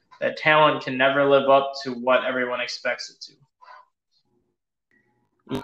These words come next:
Speaker 2: that was a serious letdown loss after,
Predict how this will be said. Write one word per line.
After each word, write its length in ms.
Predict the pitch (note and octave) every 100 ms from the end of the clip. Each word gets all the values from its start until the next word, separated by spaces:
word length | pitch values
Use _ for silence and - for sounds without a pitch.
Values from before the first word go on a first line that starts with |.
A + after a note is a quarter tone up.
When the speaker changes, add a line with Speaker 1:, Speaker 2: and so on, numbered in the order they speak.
| -
Speaker 2:
that 220 | A2 A#2
was 320 | A#2+ A#2 G#2+
a 320 | - G#2+ G#2 G2+ _ _
serious 680 | - - - D#3 C3 A#2+ C3
letdown 640 | A2 A2 A2 - G#2 G2+ F#2+
loss 580 | F#2+ F#2+ F2+ - - - -
after, 640 | G2+ G2 - G2+ F#2+ F#2